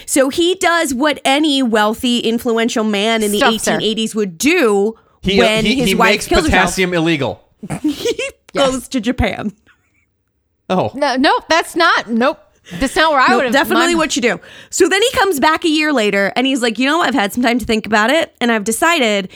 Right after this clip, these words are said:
Speaker 1: that this, like, tombstone that I put on my wife's tomb
Speaker 2: Yeah.
Speaker 1: is not fancy enough. I
Speaker 2: Oh.
Speaker 1: want a big, gorgeous statue,
Speaker 2: That's what he
Speaker 1: a
Speaker 2: learned.
Speaker 1: work of art."
Speaker 2: I want more art for my dead wife. That is what I've learned.
Speaker 1: Yes.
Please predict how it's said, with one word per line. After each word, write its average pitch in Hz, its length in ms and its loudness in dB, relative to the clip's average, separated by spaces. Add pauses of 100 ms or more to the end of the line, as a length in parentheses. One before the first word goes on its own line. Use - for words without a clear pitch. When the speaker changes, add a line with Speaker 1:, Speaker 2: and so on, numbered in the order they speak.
(160)
Speaker 1:
that 254 160 -2
this, 269 200 -2
like, 220 260 0
tombstone 262 800 0
that 247 80 2
I 240 40 0
put 233 200 -2
on 233 80 2
my 262 100 2
wife's 254 500 -2
tomb 196 500 0
Speaker 2:
Yeah. 180 360 -6
Speaker 1:
is 262 120 2
not 320 240 0
fancy 381 380 0
enough. 196 320 0
I - 60 2
Speaker 2:
Oh. 208 80 0
Speaker 1:
want 330 200 -2
a 277 60 0
big, 247 520 -2
gorgeous 277 520 0
statue, 254 680 0 (140)
Speaker 2:
That's 233 220 0
what 294 140 -2
he 277 100 4
Speaker 1:
a 277 40 4
Speaker 2:
learned. 262 220 2
Speaker 1:
work 370 260 2
of 294 160 4
art." 302 640 2
Speaker 2:
I 240 80 2
want 254 340 0
more 247 460 0
art 220 320 0
for 247 240 -6
my 226 160 0
dead 220 240 0
wife. 185 300 0
That 226 200 0
is 254 100 -4
what 247 140 -2
I've 220 140 -2
learned. 226 340 2
Speaker 1:
Yes. - 140 -10